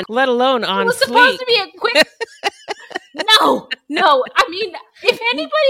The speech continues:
Speaker 1: I knew had seen me, I probably would have, I, oh, I don't know what I would have done, but it wouldn't have been good. And, uh, so, <laughs> um,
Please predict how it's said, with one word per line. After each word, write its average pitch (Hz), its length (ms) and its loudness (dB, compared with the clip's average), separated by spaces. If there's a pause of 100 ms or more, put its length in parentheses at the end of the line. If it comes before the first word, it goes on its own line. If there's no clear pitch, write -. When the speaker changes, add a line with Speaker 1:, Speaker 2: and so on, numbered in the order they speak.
(160)
Speaker 1:
I 392 80 -6
knew 370 220 -8
had 285 160 -6
seen 359 240 -10
me, 403 160 -8 (180)
I 392 120 -18
probably 427 320 -2
would 370 160 -8
have, 349 120 -12 (720)
I, 339 160 -2 (320)
oh, 277 120 -2
I 208 120 2
don't 202 140 -6
know 185 100 -8
what 185 120 -10
I 180 200 -10
would 196 120 -6
have 208 120 -10
done, 202 220 -6
but 220 100 -8
it 240 80 -4
wouldn't 339 200 -6
have 208 60 -10
been 202 140 -8
good. - 160 -14 (280)
And, 247 200 -4
uh, 233 380 2
so, 240 320 -2 (280)
<laughs> - 280 -20
um, 202 480 0